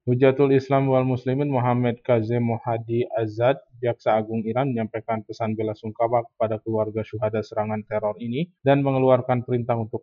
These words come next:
menangani kasus tersebut dan menangkap pelakunya. Sebelum aksi penyerangan tadi malam, makam Shah Cheragh juga diserang oleh teroris Daesh pada tanggal dua puluh enam Oktober dua ribu dua puluh dua yang mengakibatkan tiga belas orang gugur dan lebih dari dua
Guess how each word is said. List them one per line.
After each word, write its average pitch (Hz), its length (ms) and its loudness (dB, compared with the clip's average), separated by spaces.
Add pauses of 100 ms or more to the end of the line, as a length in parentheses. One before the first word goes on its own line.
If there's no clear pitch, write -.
menangani 110 480 -2
kasus 110 320 -4
tersebut 120 400 -6 (160)
dan 113 240 0
menangkap 107 480 -4
pelakunya. 110 640 0 (320)
Sebelum 131 480 2
aksi 127 320 0
penyerangan 120 560 2
tadi 117 240 4
malam, 113 320 2
makam 110 400 -2
Shah 113 320 -2
Cheragh 113 400 0
juga 110 240 -2
diserang 110 480 -2
oleh 110 240 -4
teroris 110 480 -2
Daesh 113 320 0
pada 110 240 -2
tanggal 107 400 -2
dua 107 160 -2
puluh 107 240 -6
enam 107 240 -4
Oktober 107 400 -4
dua 107 240 -4
ribu 107 240 -6
dua 104 160 -4
puluh 107 160 -6
dua 131 320 4 (320)
yang 139 240 2
mengakibatkan 123 640 0
tiga 113 240 -2
belas 107 240 -4
orang 107 320 -2
gugur 117 400 -2
dan 110 240 -2
lebih 104 160 -6
dari 107 240 -4
dua 120 240 -2